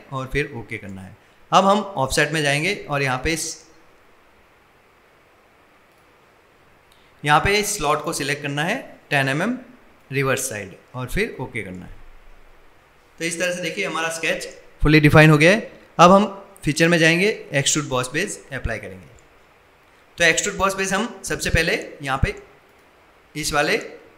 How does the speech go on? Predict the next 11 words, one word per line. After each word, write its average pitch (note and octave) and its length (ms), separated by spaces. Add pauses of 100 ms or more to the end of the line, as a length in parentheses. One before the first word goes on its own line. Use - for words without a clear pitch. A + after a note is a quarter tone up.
(100)
circle D#3 320
को D#3+ 100
select C#3+ 280
करना C#3 200
है E3 140 (500)
और D#3+ 120
इसकी F#3 220
height D#3 260
apply C#3+ 240
करनी C#3 260
है G#3+ 100